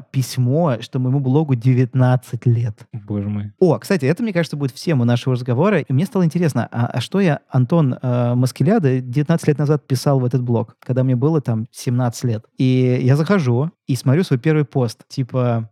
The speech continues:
Speaker 1: мы ездили с другом писать демку музыкальную, и мой пост такой:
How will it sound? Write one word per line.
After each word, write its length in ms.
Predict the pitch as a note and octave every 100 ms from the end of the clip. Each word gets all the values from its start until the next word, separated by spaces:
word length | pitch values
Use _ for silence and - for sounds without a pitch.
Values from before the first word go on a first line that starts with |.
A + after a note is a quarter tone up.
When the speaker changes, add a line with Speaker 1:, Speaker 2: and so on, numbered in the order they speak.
| -
Speaker 1:
мы 100 | C3
ездили 340 | B2+ B2 A#2+
с 60 | A#2
другом 320 | C3 C3 A#2+
писать 320 | B2+ C#3 B2
демку 480 | A2+ F#3 G3 A2+ A2+ -
музыкальную, 640 | A#2+ C3 B2 A2 G#2+ A#2 -
и 80 | C3
мой 360 | C3 D#3+ D3 - B2+
пост 180 | D3+
такой: 440 | - C3+ C3 A2+